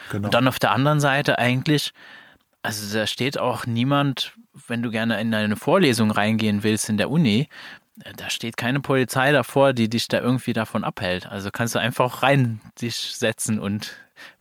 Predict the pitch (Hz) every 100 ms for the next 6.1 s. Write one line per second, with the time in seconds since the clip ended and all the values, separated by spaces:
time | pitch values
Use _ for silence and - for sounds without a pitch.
0 | - 101 127 123 123 - - 120 104 113
1 | - 156 113 - - - 107 101 95 -
2 | - - - _ - 110 113 - 110 151
3 | - 147 131 - 110 107 - 139 95 -
4 | - _ - 107 98 98 - _ _ -
5 | 117 110 117 156 139 120 110 113 120 113
6 | 101